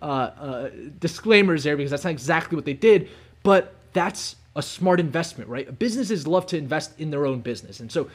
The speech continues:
you know, they're not gonna go and put sixty-nine billion in a altcoin that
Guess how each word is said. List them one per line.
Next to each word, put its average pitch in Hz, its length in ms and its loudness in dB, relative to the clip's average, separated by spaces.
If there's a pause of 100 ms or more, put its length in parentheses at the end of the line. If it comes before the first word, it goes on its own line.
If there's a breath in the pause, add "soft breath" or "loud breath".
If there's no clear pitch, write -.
(320 loud breath)
you 233 100 -2
know, 160 60 -2
they're 180 120 0
not 214 120 -2
gonna 202 120 2
go 190 120 2
and 156 120 -2
put 190 140 -2
sixty-nine 190 560 -4
billion 170 380 8
in 143 340 -4 (280 loud breath)
a 143 260 0 (120)
altcoin 151 580 -2
that 131 260 -4